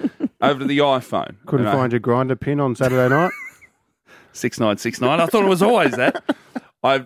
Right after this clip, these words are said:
Speaker 2: tried to move the stuff over, but not everything moved over. A bunch of text messages didn't move over. Some pictures and videos didn't move over. But the one that got me, and I'm,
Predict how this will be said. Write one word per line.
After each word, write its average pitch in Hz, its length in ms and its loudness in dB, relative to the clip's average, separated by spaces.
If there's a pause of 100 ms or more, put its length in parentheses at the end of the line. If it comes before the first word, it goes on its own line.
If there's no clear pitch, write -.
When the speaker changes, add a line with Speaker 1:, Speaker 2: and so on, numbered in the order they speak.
(120)
Speaker 2:
tried 190 240 2
to 170 80 -2
move 156 220 0
the 139 80 0
stuff 175 340 0
over, 117 240 0
but 139 160 -2
not 160 200 2
everything 135 500 -2 (100)
moved 127 280 0
over. 127 240 2
A 110 40 -4
bunch 110 280 -2
of - 80 -14
text 156 300 -6
messages 127 480 -6
didn't 123 220 -6
move 120 240 0
over. 117 420 2
Some 101 220 -12
pictures 147 400 -8
and 110 120 -8
videos 151 420 0
didn't 135 180 -2
move 123 240 -2
over. 117 380 0 (1600)
But 131 100 -2
the 165 80 -2
one 202 160 2
that 202 100 -2
got 180 240 -2
me, 117 260 -4 (360)
and 117 100 -2
I'm, 120 240 0